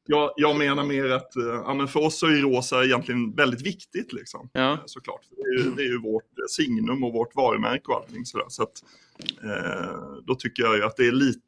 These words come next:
Speaker 1: en färg som är lite mer värd än andra färger, liksom. Och så är det faktiskt också i, i pappersbranschen då, om man får säga så då. Att, eh, rosa papper är dyrare att, eh, få fram.
Speaker 2: I, i procent, vad skiljer det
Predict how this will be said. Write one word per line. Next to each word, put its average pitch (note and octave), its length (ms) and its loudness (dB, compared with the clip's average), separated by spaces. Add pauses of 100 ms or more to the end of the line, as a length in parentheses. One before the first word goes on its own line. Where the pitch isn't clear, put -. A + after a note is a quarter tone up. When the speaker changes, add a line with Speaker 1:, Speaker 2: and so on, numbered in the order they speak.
(140)
Speaker 1:
en F3 160 0
färg D#3 260 2
som D#3+ 120 -2
är D#3 60 2
lite F3+ 360 -2
mer C3+ 180 2
värd A2+ 340 2
än A#2 120 -4
andra G#2+ 220 -4
färger, G#2 440 -8
liksom. - 280 -18
Och B2 160 -6
så D#3+ 320 -2
är B2+ 140 4
det E3 80 0
faktiskt - 340 -8
också - 280 -8
i, A2 160 -2 (720)
i G2+ 120 -4
pappersbranschen B2+ 1400 0
då, G2+ 60 0
om - 140 -8
man - 100 -12
får - 40 -20 (140)
säga F2 80 -6
så C2+ 200 -10
då. - 180 -14 (180)
Att, - 260 -12
eh, A2+ 40 0
rosa D3 500 2
papper D#3 400 -2
är A#2 240 2
dyrare A#2 600 -2
att, - 300 -16
eh, - 260 -6
få - 80 -8
fram. - 220 -4 (420)
Speaker 2:
I, F#3+ 340 0
i G#3+ 40 4
procent, G3 720 0 (180)
vad D3+ 120 2
skiljer E3+ 280 4
det E2+ 160 -6